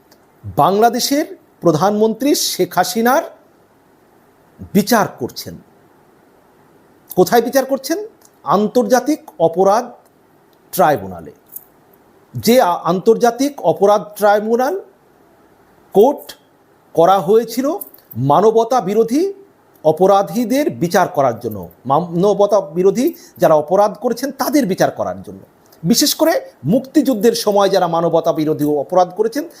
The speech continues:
তাদের বিচার করার জন্য আন্তর্জাতিক অপরাধ ট্রাইব্যুনাল গঠন করা হয়েছিল।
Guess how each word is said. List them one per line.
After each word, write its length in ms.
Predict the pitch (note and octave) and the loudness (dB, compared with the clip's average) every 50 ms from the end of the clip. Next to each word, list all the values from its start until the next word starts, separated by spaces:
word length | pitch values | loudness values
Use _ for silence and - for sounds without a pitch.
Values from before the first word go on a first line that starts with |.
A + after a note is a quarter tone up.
| - _ _ _ | -20 _ _ _
তাদের 340 | - G3+ A3+ A3+ D4+ D4 C4 | 0 0 2 2 2 0 0
বিচার 280 | G3 A3 - A3 G3 F#3 | -2 0 0 0 0 0
করার 320 | - F3 D#3+ D#3 D3+ C#3 | 2 2 0 0 0 0
জন্য 340 | D3 F#3+ A3 B3+ D4 - - - _ _ _ _ _ _ _ _ _ _ _ _ | -2 -2 0 0 -2 -2 -4 -14 _ _ _ _ _ _ _ _ _ _ _ _
আন্তর্জাতিক 680 | - D3 F#3 F#3 G#3 F#3+ D#3 F#3+ F#3 F#3+ B3 A#3+ - A3+ | -2 0 0 2 2 2 2 2 0 0 -2 -8 -6 -6
অপরাধ 380 | F3 D3+ - F3 F3+ E3+ E3 E3 - - - | -8 -6 0 2 2 2 2 0 -4 -12 -4
ট্রাইব্যুনাল 600 | - D#3 C3 C3+ A#2+ C#3 E3 G3 A#3+ F4+ G4 F#4+ - - _ _ _ _ _ _ _ _ - D3 | -2 0 0 0 0 -2 -2 -2 0 -2 -2 -6 -10 -18 _ _ _ _ _ _ _ _ -2 0
গঠন 260 | A3 A3+ A#3 A3+ F#3 | 0 0 2 0 0
করা 200 | - D#3 A#2+ G2+ | 0 0 -2 -2
হয়েছিল। 300 | F#2+ G2 F2+ - - - | -4 -10 -14 -16 -18 -20